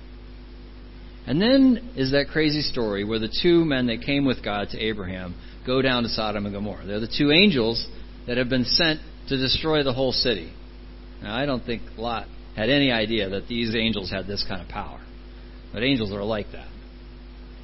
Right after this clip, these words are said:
And they come in, and they tell Lot, "Go and warn all the people that you can, because this city is gonna be destroyed. The watchers have come." They said,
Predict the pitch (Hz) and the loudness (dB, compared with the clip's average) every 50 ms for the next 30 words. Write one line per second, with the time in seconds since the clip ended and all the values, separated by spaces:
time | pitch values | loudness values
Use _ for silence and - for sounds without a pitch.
0 | - - - - - - - - - - 123 139 143 - - 233 262 302 330 330 | -16 -16 -16 -16 -16 -16 -16 -14 -6 0 2 2 2 4 4 4 6 8 8 8
1 | 277 190 143 117 110 113 147 165 160 - - - - - - - - - - - | 8 8 8 6 4 4 2 0 -2 -6 -12 -14 -16 -16 -16 -16 -16 -16 -10 -4
2 | - 156 170 175 165 175 175 - - - 247 247 254 247 240 240 240 - - 131 | 0 2 4 6 6 6 6 6 4 4 6 6 6 6 6 4 2 -2 -4 0
3 | 135 139 120 113 117 120 135 - - - - - - - - - - - - - | 2 2 4 4 4 2 2 -2 -8 -14 -14 -14 -16 -16 -16 -16 -16 -16 -14 -10
4 | - - 185 190 202 220 220 226 226 226 - 170 170 175 175 180 185 196 202 196 | -2 4 8 10 10 12 12 10 8 8 6 4 6 6 8 8 8 8 8 6
5 | 175 151 139 143 147 151 151 - - - 180 208 233 247 262 269 269 269 247 254 | 6 6 4 4 4 2 0 -4 0 4 6 8 10 10 10 10 12 12 10 10
6 | - 226 220 208 - - 151 147 147 143 135 - - 160 - - - 156 147 127 | 10 6 6 6 6 6 4 6 6 6 4 4 4 2 2 4 2 4 4 4
7 | 104 98 101 123 123 - 151 139 135 165 190 - - - 190 170 156 143 131 120 | 2 2 0 0 4 4 4 4 8 6 6 6 6 4 4 6 6 4 4 4
8 | 127 120 120 113 120 117 113 110 - - - 113 104 98 90 85 - - - - | 2 2 2 2 2 2 2 0 -2 -2 -2 -2 -2 -2 -2 -4 -8 -12 -16 -16
9 | - - - - - 135 135 135 151 165 165 - - 147 120 139 123 - - 113 | -16 -16 -16 -10 -4 -2 2 4 6 4 4 4 2 0 0 0 0 0 -2 -2
10 | 110 107 107 101 - - - - - - - 123 120 - - 135 123 120 117 110 | 0 0 -2 -4 -6 -10 -14 -14 -10 -2 0 0 2 2 4 4 6 6 4 2
11 | 110 | 0